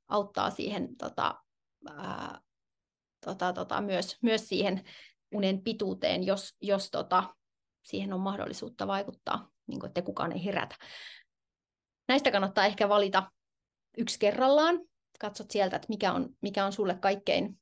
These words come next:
kaikkein, tota, tärkein, tärkein tai merkittävin.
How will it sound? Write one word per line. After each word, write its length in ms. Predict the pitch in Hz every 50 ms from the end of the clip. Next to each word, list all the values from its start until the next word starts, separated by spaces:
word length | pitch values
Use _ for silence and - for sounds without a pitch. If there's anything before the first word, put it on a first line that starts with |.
| _ _ -
kaikkein, 440 | - 208 208 208 - - - 92 -
tota, 420 | - - - - 98 196 190 - _ _ _ _ _ - - - - - - - _ _ _ _ _ _ _ -
tärkein, 680 | 202 190 202 - - - 269 254 269 277 285 285 - - _ -
tärkein 460 | - 220 226 233 240 - 247 240 233
tai 240 | 233 220 220 220 -
merkittävin. 760 | - 220 220 226 233 233 240 - - 226 220 220 233 233